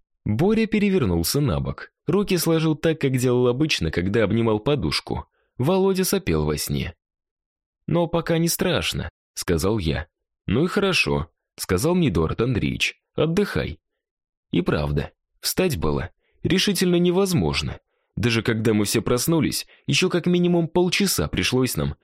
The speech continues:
провести на койках. А потом, когда Максим Сергеевич отвел нас в палату, мы впервые уснули во время тихого часа и проспали почти до самого вечера. Но это вовсе не так страшно,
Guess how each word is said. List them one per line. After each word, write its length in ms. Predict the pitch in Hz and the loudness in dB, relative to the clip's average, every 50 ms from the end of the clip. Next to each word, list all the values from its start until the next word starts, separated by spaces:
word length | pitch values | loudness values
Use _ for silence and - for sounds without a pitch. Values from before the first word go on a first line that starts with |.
| _ _ | _ _
провести 460 | - 147 156 165 151 143 - - 143 | 0 2 2 2 2 0 0 0 0
на 120 | 151 165 175 | 2 0 0
койках. 560 | - - 82 71 67 - - - - - - _ _ _ _ _ _ _ _ _ _ _ | 0 0 -2 0 -2 -4 -8 -10 -10 -12 -18 _ _ _ _ _ _ _ _ _ _ _
А 140 | _ - 82 | _ -6 -2
потом, 520 | - 82 80 - - 151 180 185 135 85 - _ _ _ _ | -2 -2 -2 0 0 0 0 0 0 -2 -4 _ _ _ _
когда 260 | - 147 151 156 175 170 | -2 0 0 2 2 2
Максим 320 | 165 160 - - 170 165 | 0 0 0 0 0 0
Сергеевич 480 | 147 - 170 151 143 165 170 165 - 185 | 2 0 0 0 0 0 0 2 0 0
отвел 320 | - - 95 80 76 76 | 0 0 0 0 2 0
нас 180 | 78 71 - - | 0 -2 -4 -4
в 80 | - | -4
палату, 520 | - 139 160 180 190 185 - 160 147 147 - - - _ _ _ - | -2 0 0 2 0 0 0 0 0 -2 -4 -10 -20 _ _ _ 0
мы 220 | 160 190 208 202 | 0 2 2 0
впервые 420 | 196 - 214 208 208 190 202 208 | 0 0 0 0 2 2 2 2
уснули 440 | 208 214 202 - - 175 110 87 85 | 2 2 0 0 2 2 2 2 2
во 120 | 82 82 82 | 2 2 2
время 240 | 82 92 87 87 | 2 2 0 0
тихого 380 | 82 - 101 98 - 101 98 104 | 0 -2 -2 -2 0 0 0 0
часа 520 | - - 143 139 135 - - - - 87 - _ _ _ - | 0 0 0 0 -2 -2 -4 -6 -8 -8 -12 _ _ _ -4
и 120 | - 180 | -2 0
проспали 720 | 190 - 208 202 - - - - 85 78 73 71 69 73 - - _ _ _ | 0 0 0 0 -2 -2 -2 0 0 2 2 0 0 -2 -6 -10 _ _ _
почти 360 | 135 135 131 - - - 127 | -2 0 0 0 0 0 0
до 120 | 117 117 110 | 0 0 0
самого 400 | - 117 107 104 104 107 131 147 | 0 0 0 2 2 0 0 0
вечера. 540 | 131 92 73 - - - - - - - - _ _ _ _ _ _ _ _ | 0 0 0 0 -2 -2 -4 -4 -6 -8 -12 _ _ _ _ _ _ _ _
Но 200 | - 151 190 202 | 0 2 2 2
это 180 | 202 196 - 180 | 2 2 0 2
вовсе 280 | 180 175 160 - 175 | 2 2 0 2 2
не 100 | 170 175 | 2 2
так 200 | 165 170 170 156 | 2 0 0 -2
страшно, 640 | - - - 185 175 135 101 - - 73 76 80 | -2 -2 -2 0 0 0 0 -2 -2 -4 -6 -8